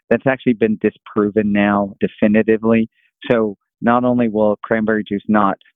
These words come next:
prevent somebody from getting a U T I, but it certainly won't, and it certainly won't cure somebody who has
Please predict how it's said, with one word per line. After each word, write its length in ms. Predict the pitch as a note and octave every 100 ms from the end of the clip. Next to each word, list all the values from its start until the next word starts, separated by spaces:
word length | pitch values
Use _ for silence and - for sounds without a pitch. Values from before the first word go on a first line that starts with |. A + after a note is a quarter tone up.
| _
prevent 540 | - C3+ A#2 B2+ C3+ B2+ _ _ _ -
somebody 300 | G#2 G#2 G2
from 160 | G2+ G2+
getting 300 | G2+ G2+ G2
a 40 |
U 200 | F#2+ F#2+ -
T 120 | F#2+ F#2+
I, 180 | F#2 F2+ _ _ -
but 120 | A2
it 100 | A2 - -
certainly 340 | B2+ B2 A#2
won't, 280 | G#2 G#2+ - - -
and 180 | A2 G#2+
it 100 | G#2 -
certainly 240 | A#2 G#2+
won't 280 | G#2+ G2+ F#2+ - - -
cure 240 | A#2 A2 G#2
somebody 300 | G2+ G2 F#2+ -
who 100 | G2+ F2+ - A2
has 180 | G#2+